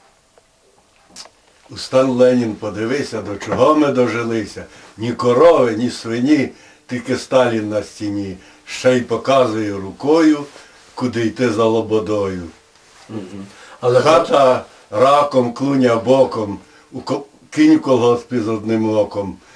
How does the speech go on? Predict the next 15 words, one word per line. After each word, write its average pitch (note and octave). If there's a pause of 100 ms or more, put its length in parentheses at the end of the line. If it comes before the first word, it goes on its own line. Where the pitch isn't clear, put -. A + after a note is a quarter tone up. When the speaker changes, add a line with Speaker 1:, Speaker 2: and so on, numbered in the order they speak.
(560)
Speaker 1:
А B2
на B2
хаті C3
серп B2+
і G#2+
молот, B2 (260)
а A2+
у A2+
хаті B2 (420)
смерті A#2
голод. G2+ (540)
Speaker 2:
Мгм. G2+
Speaker 1:
Ні B2
що A2+
їш-, A#2